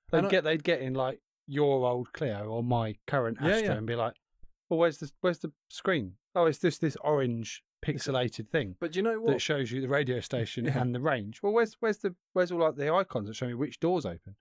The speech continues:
Speaker 2: Yeah. Where's
Speaker 1: Oh, no,
Speaker 2: the
Speaker 1: there's, there's a red button on the dash that says a door is open
Speaker 2: Where's
Speaker 1: somewhere.
Speaker 2: the fifteen inch screen in the middle
Speaker 1: Yeah.
Speaker 2: that is just
Speaker 1: Why can't I listen to my D A B radio station? Well, it hasn't got D A B. It's got an aux cable.
Speaker 2: But do you know what's funny?
Speaker 1: Do you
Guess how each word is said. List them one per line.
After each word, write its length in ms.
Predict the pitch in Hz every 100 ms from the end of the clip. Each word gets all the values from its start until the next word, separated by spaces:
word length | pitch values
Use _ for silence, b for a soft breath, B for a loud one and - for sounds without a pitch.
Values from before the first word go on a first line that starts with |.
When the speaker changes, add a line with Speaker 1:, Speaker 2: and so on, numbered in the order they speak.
| _
Speaker 2:
Yeah. 200 | 135 127 101 _ _ -
Where's 180 | 151
Speaker 1:
Oh, 80 | 202
no, 120 | 196
Speaker 2:
the 40 | 185
Speaker 1:
there's, 160 | 180 165
there's 200 | 180 160
a 60 |
red 240 | 165 170 147
button 220 | 175 147
on 80 | 120
the 60 |
dash 300 | 117 143 113
that 140 | - 117
says 200 | 123 110 -
a 180 | 127 123
door 320 | 110 127 117
is 120 | 113
open 160 | 123 135
Speaker 2:
Where's 220 | 135 143
Speaker 1:
somewhere. 240 | 143 147 92
Speaker 2:
the 60 |
fifteen 520 | 98 147 - - 127 120
inch 200 | 117 -
screen 280 | - 113
in 80 | 107
the 60 | 107
middle 320 | 113 101 92
Speaker 1:
Yeah. 120 | 95 104
Speaker 2:
that 160 | 104
is 180 | 104 104
just 220 | - 113
Speaker 1:
Why 140 | 156 170
can't 260 | - 165
I 80 | 139
listen 240 | 151 -
to 80 | 143
my 120 | 147
D 120 | 143 147
A 120 | 139
B 140 | 135
radio 300 | 135 147 98
station? 400 | - 92 - 107
Well, 120 | 131
it 40 | 127
hasn't 240 | 135 127
got 180 | 151 139 -
D 60 |
A 160 | 92 92
B. 80 | 92
It's 240 | 107 -
got 120 | - 208
an 60 |
aux 160 | 190 233 -
cable. 320 | - 202 202
Speaker 2:
But 100 | 156
do 80 | 143
you 40 |
know 100 | 190
what's 180 | 202 143
funny? 280 | - 208 113
Speaker 1:
Do 40 |
you 60 | 82